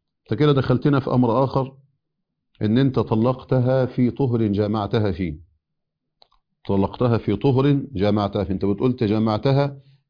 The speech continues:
في اليوم اللي قبله"، يعني ط-، يعني جامعتها أمس وطلقتها اليوم مثلا. هذه الحالة، آه، يسمى الطلاق البدعي.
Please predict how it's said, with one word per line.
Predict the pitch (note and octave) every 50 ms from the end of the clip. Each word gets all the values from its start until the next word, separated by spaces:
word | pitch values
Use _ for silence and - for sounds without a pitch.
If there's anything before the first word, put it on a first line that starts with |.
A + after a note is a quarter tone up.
| _ -
في | - B2+ C3 C#3 C#3 C#3 C3+ - - - G2+
اليوم | F#2+ F#2 F#2+ A2 B2+ C3+
اللي | C3 B2 B2
قبله"، | - D3 B2+ G2+ F2+ E2+ E2 - _ _ _ _ _ - _ -
يعني | F#2+ F#2 F2+ F2 F2+ F2 F2 E2+
ط-، | - - F#2 F2+
يعني | F#2 F#2 F2 F2 F2
جامعتها | D#2+ G2 G2 G#2 A2 A2 C3+ B2+ B2 - C#3
أمس | C#3+ C#3 A#2 - - G#2+
وطلقتها | G2+ G#2 G#2 G#2 A2+ - - C3 A#2+
اليوم | A2+ A2 A#2+ A2+ G#2
مثلا. | G2 - - D#2+ - - _ _ _ _ _ _ _ _ _ _ _ _ _ _ _ _ _ _ _ _ _ _ _ _
هذه | G2+ B2+ D3 D#3+ D#3 D#3 C#3
الحالة، | C#3 B2 - C#3+ C#3+ D#3 D#3 E3 D#3+ D3 - - - - A2+
آه، | A2 A2+ B2
يسمى | A#2+ - G#2 E3+ - C#3 C3 C3 B2
الطلاق | A2 - - A2+ A2 A#2 C3 C3+ C#3+ C3+ C3+ - - - -
البدعي. | A#2+ A2+ G#2+ G#2 B2+ C3+ A#2+ G#2+ G2+ F#2 F#2 F#2 E2+ E2 -